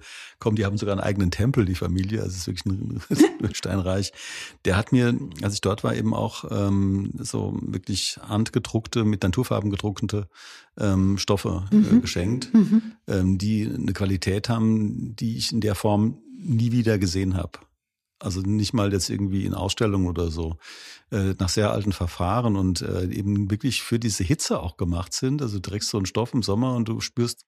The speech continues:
Speaker 1: keine Hitze. Also was mit keinem anderen Stoff möglich ist.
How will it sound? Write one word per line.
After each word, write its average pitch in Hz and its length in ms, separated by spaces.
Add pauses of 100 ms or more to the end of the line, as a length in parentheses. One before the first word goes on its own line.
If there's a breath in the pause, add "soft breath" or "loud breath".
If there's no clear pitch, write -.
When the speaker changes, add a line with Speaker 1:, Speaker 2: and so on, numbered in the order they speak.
(120)
Speaker 1:
keine 104 260
Hitze. 107 420 (360)
Also 101 160
was 104 80
mit 110 160
keinem 120 280
anderen 110 220
Stoff 120 300
möglich 85 420
ist. - 240